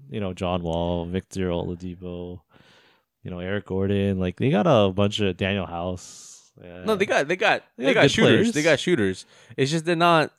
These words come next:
Speaker 2: coached well. They, nobody wants to win on that team.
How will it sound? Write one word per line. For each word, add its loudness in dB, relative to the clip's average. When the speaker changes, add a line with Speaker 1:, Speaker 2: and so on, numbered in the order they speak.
Speaker 2:
coached 2
well. 6
They, 0
nobody 0
wants 2
to -2
win 2
on 0
that 2
team. 0